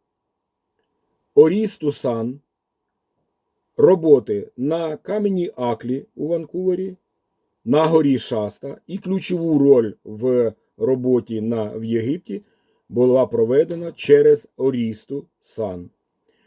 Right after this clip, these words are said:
Отже, е, саме вона проводила ці роботи, займалася їх, е, підготовкою і налаштуванням. Так,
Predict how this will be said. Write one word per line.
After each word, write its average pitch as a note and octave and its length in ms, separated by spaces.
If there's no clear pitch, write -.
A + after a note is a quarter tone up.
Отже, B2 600
е, A#2 400
саме E3+ 500
вона A#2+ 560
проводила A2+ 640
ці G#2+ 300
роботи, D3 460
займалася B2+ 720
їх, G#2+ 500
е, G2 480
підготовкою A2 800
і D#3 260
налаштуванням. G#2+ 840
Так, C#3+ 380